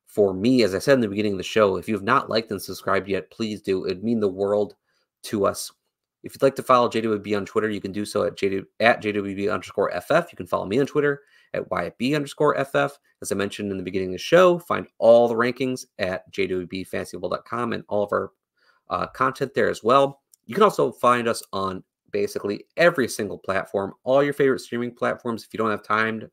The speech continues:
or not unable to watch a YouTube video, you wanna throw it on your Spotify or Apple Music or Apple's podcast, you can do so. We're there. We're everywhere. Also, Instagram,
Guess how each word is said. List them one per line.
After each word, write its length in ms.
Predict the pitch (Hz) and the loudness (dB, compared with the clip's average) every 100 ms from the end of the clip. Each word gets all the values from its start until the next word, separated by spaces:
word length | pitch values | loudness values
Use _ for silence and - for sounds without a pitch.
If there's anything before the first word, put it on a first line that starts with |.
| - | -4
or 140 | 98 | 0
not 220 | 101 107 | 2 0
unable 600 | 104 110 113 123 123 120 - _ | 0 0 2 2 2 0 -6 _
to 80 | - | 2
watch 200 | 120 - | 2 2
a 40 | |
YouTube 240 | 120 120 120 | -4 -4 -4
video, 300 | 117 120 120 | 0 0 0
you 160 | 110 | 0
wanna 120 | 104 101 | -2 0
throw 160 | 113 | 0
it 60 | 107 | 0
on 140 | 104 | -2
your 60 | 95 | -8
Spotify 760 | - 110 110 107 110 107 110 | -4 0 0 0 0 2 2
or 100 | 101 | 0
Apple 400 | 98 101 - 98 - _ - - _ | -2 -4 -8 -16 -18 _ -20 -20 _
Music 500 | 110 110 107 113 110 | -8 -6 0 0 2
or 120 | 98 | 2
Apple's 320 | 98 - 104 - - | 0 -2 -8 -12 -4
podcast, 480 | 107 107 113 110 - - | -4 -2 -2 -2 -4 -12
you 100 | 104 | -8
can 120 | 104 | -4
do 100 | 107 | -4
so. 260 | - 117 110 | 0 0 2
We're 240 | 98 110 | 2 2
there. 320 | 101 98 104 | 2 0 0
We're 240 | 98 104 110 | 0 -4 -4
everywhere. 480 | 95 101 98 104 104 | -4 -4 -2 0 -2
Also, 520 | - 123 - 131 127 - _ _ _ _ _ | -2 -4 0 -2 -2 -6 _ _ _ _ _
Instagram, 760 | 113 110 - 113 104 104 104 | -6 -4 -6 -2 0 0 -2